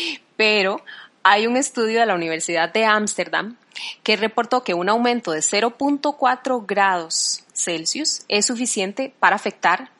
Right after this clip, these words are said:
la calidad de nuestro sueño. De hecho, por eso muchas personas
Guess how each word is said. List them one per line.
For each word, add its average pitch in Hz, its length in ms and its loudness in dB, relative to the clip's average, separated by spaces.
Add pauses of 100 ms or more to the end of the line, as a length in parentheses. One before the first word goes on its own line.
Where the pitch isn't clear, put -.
(160)
la 185 140 0
calidad 175 640 -4 (320)
de 180 180 0
nuestro 180 360 -4
sueño. - 240 -10 (800)
De 190 140 0
hecho, 180 220 -2
por 208 100 2
eso 185 180 2
muchas 247 460 0
personas 208 600 -2